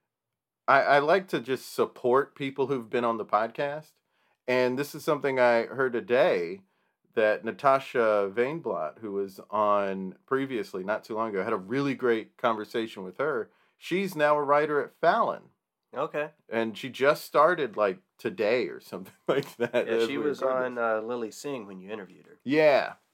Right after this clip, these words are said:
Speaker 1: And, um, of course, that show ended, and, um, she bounced back with this, which is great. I'm really happy for her. I think she's fantastic, and I, I thought she was super nice, and she's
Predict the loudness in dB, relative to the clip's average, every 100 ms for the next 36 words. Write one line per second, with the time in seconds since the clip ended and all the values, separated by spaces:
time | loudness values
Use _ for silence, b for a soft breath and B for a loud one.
0 | _ _ _ 0 2 2 0 -4 2 6
1 | 6 4 -2 -10 -10 -4 -2 0 0 0
2 | 0 0 2 2 0 -2 -6 -6 -4 -2
3 | -4 -6 _ _ _ _ _ -6 -4 -4
4 | -4 -6 -10 -14 -8 -4 -4 -4 -10 -16
5 | _ _ _ _ _ -16 -12 -12 -14 _
6 | _ 0 0 -2 -4 -4 -4 -8 -8 -4
7 | -2 -2 -4 -10 _ _ _ _ _ 2
8 | 2 2 -2 2 2 2 0 2 2 0
9 | -6 -8 -14 -10 -6 -4 -4 -6 -6 -6
10 | -10 -10 -14 -14 -10 -8 -4 -4 -4 -6
11 | -10 -8 -6 -8 -8 -8 -4 -4 -6 -10
12 | -12 -12 -12 -6 -4 -4 -6 -12 -20 -20
13 | -20 -20 -20